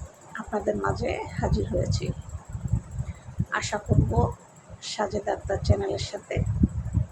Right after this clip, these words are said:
পুরো ভিডিও জুড়ে থাকবেন ইনশাআল্লাহ।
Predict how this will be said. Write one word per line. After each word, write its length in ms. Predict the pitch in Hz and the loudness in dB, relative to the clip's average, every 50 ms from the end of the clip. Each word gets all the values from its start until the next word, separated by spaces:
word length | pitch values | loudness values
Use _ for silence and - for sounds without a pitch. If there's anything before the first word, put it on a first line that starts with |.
| - - - - - | -8 -18 -4 -4 -2
পুরো 160 | 226 214 202 | 0 4 4
ভিডিও 320 | - - 196 185 - 202 190 - | 6 6 6 2 4 0 0 0
জুড়ে 220 | 196 185 - - 247 311 403 - - - | 0 -2 0 -2 -2 -4 -4 -2 0 2
থাকবেন 280 | 226 180 185 - 185 180 | 2 2 0 -2 -2 0
ইনশাআল্লাহ। 680 | 185 185 175 - - - 185 180 - - - - - | 0 -2 -2 -4 -6 -6 -6 -6 -6 -8 -8 -10 -12